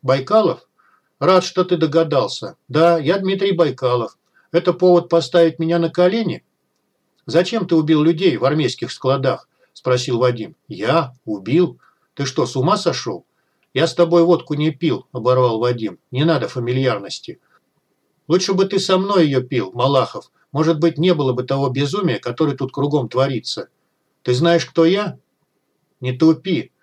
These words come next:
Ты за мной в зону пошёл и думаешь, я не знаю, кто ты?» усмехнулся Байкалов. «Урод!» взвился Малахов. «Что же ты, урод,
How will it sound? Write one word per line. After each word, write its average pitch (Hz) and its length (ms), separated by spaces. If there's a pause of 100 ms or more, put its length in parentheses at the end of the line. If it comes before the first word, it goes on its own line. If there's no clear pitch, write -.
(180)
Ты 147 120
за 160 140
мной 165 200
в 127 60
зону 160 320
пошёл 127 360
и 131 60
думаешь, 147 380
я 151 120
не 151 120
знаю, 147 320
кто 156 220
ты?» 214 280 (280)
усмехнулся 131 600
Байкалов. 120 540 (340)
«Урод!» 190 560 (120)
взвился 131 440
Малахов. 131 540 (640)
«Что 226 260
же 175 120
ты, 165 160
урод, 175 460